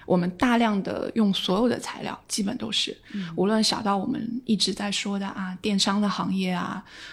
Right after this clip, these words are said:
Speaker 1: 或者说是外卖的行业啊等等，我们都在说啊，大量一次性，一次性。其实你去看所有的行业，基本都是。
Speaker 2: 嗯。
Speaker 1: 然后包括建筑行业，
Speaker 2: 嗯。
Speaker 1: 一模一样的。
Speaker 2: 嗯。
Speaker 1: 就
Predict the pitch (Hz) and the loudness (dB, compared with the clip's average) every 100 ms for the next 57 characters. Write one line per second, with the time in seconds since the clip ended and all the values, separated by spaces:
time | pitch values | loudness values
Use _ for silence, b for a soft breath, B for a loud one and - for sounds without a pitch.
0 | B 202 180 175 190 196 202 - 185 202 | B 0 0 -2 -2 -2 0 0 0 0
1 | 214 202 185 180 - 175 185 185 180 175 | 2 4 2 0 -2 -2 0 0 -2 -2
2 | 175 185 180 - B B B - 175 196 | 0 0 0 -4 B B B -4 -2 0
3 | 202 202 196 190 190 185 190 180 - 190 | 2 2 2 0 0 0 -2 -2 -2 0
4 | 190 190 190 190 190 208 240 240 226 214 | 0 -2 -2 -2 0 4 8 8 8 2
5 | 247 220 208 208 - - 247 254 - - | 2 2 0 0 -2 -4 -4 -2 0 0
6 | - - - - _ _ _ _ 208 202 | 0 0 0 -2 _ _ _ _ 2 2
7 | 190 180 196 B B - - 196 208 196 | 2 -2 -8 B B -4 -2 0 0 -2
8 | - 208 208 196 185 175 - - - 214 | 0 2 2 2 0 -2 -6 -4 -4 -6
9 | - 196 185 175 214 180 175 175 180 180 | -4 -2 -2 6 6 6 0 -2 -4 -4
10 | - - 220 208 269 | -8 -4 -2 2 2